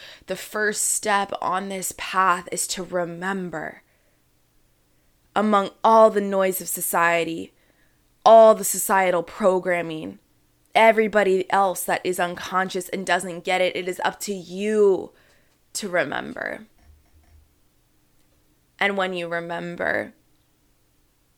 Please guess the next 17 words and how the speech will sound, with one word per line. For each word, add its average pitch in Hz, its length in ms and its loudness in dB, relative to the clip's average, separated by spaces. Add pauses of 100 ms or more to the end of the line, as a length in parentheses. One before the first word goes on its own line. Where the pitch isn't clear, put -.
(1200)
you 185 120 -12
can 180 360 -8
never 156 280 -8
go - 200 -10
back. - 560 -18
When 185 260 -8
you 196 160 -6
remember, 180 920 -4 (880)
you 185 220 -6
are 165 100 -2
set 175 500 -4
on 165 180 -6
this 165 180 -10
conscious - 440 -12
path - 400 -10
for - 380 -10
life. - 760 -14